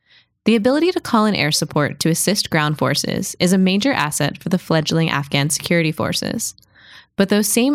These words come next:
airstrikes have also led to significant numbers of unintended casualties.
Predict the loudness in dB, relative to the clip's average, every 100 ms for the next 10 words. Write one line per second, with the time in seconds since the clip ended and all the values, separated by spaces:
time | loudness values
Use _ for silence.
0 | 0 0 0 0 -2 -2 -2 2 2 2
1 | 2 2 2 0 0 0 2 2 0 0
2 | 2 2 2 0 0 -2 0 2 2 2
3 | 0 0 -2 -2 -2 -2 -4 -4 -6 -8